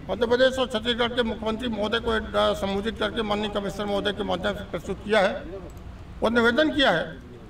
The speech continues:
कि हमारी मांगों पे अब यथाशीघ्र, क्योंकि दोनों विधानसभा चुनाव और लोकसभा दोनों संपन्न हो गए। आपने हमें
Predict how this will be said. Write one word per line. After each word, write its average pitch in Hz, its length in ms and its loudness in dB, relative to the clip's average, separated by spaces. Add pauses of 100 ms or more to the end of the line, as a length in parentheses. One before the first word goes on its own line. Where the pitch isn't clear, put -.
(100)
कि 240 60 4
हमारी 254 280 6
मांगों 247 300 6
पे 254 240 6
अब 240 280 -4
यथाशीघ्र, 208 460 2
क्योंकि 220 200 -2
दोनों 226 280 4
विधानसभा 220 480 4
चुनाव 220 300 2
और 220 80 0
लोकसभा 208 340 2
दोनों 196 260 0
संपन्न 190 380 0
हो 175 80 2
गए। 202 120 -2 (840)
आपने 254 340 6
हमें 269 520 6